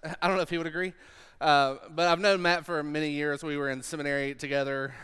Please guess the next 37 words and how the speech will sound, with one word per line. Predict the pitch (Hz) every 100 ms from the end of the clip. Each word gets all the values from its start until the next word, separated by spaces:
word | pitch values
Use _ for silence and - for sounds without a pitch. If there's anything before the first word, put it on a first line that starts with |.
| -
and, | 139 131 123 117 131
um, | 120 120 110 110 _ - - - -
we | 143
had | 123 -
preaching | 135 - 127
classes. | - 120 117 131 123 - - - -
He | 208
would | 254
take | 240 196
his | 160
shirt | - 180 180
off | 208 214 -
while | 160 170
I | 160
was | -
preaching | 170 175 208 202 180 -
to | 147
try | 147
to | 135 123 -
throw | 143
me | 135
off, | 131 135 - - _ - - - - _ _
and, | 143 135 131
uh, | 131 127 123 117 - - - -
I |
was | 135 143
gonna | 143
repay | 123 139
the | 123
favor, | 139 147 123
but | 123
he's | 131
not | 135 139
here | 143
today, | 113 107
so. | - 123 - - - - - -
Um, | 143 131 123